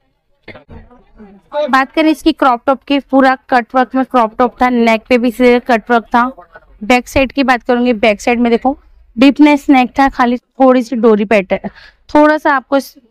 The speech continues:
देखिएगा back side में, बाकी साइड में आपको कट है, इसका जो hook है ना, ये साइड में लगा हुआ है। जो इसका लहंगे का price रहने वाला था, only सात हजार पाँच सौ रुपये इसका price रहेगा।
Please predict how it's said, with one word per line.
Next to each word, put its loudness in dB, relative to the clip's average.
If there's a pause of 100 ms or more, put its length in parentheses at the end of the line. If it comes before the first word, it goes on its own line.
देखिएगा 2
back 0
side -2
में, -2
बाकी -4 (340)
साइड -2
में 0
आपको -2
कट -4
है, 0
इसका -2
जो -2
hook -6
है 2
ना, -2
ये 0
साइड -2
में -2
लगा 0
हुआ 0
है। -6 (920)
जो 4
इसका 0
लहंगे 0
का 0
price 0
रहने 2
वाला 2
था, -2
only -2
सात -2
हजार 0
पाँच 0
सौ 0
रुपये 0
इसका -2
price -2
रहेगा। 0